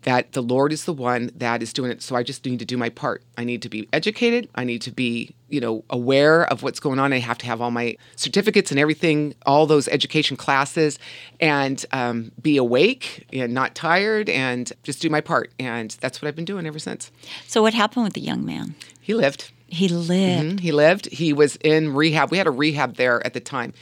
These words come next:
Speaker 1: He was in rehab for probably about seven months, but he lived. Mm-hmm.
Speaker 2: So
Speaker 1: That was a
Speaker 2: that's
Speaker 1: great hospital, too. Great
Speaker 2: Yeah.
Speaker 1: trauma <laughs> center.
Speaker 2: That's one of the exciting
Speaker 1: Mm-hmm.
Speaker 2: stories. I mean, I'm sure there are
Speaker 1: Mm-hmm.
Speaker 2: tragic stories. Have you,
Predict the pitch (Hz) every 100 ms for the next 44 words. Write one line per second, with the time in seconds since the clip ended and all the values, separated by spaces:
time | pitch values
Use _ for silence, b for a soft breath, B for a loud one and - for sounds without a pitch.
0 | B B 185 185 190 175 147 151 147 131
1 | - 147 - 139 135 156 147 113 - -
2 | - - - - - B B B 131 139
3 | 117 - - - _ - 139 131 127 135
4 | - 208 220 190 160 123 143 127 127 -
5 | 120 127 - 131 120 _ - 165 160 151
6 | 147 170 180 175 202 - 214 208 B 190
7 | 214 - 233 240 220 170 160 151 - 165
8 | 160 165 156 135 - 147 135 - 160 156
9 | 160 160 - 175 170 151 143 _ _ 120
10 | 135 170 165 170 185 - - 156 151 180
11 | 175 175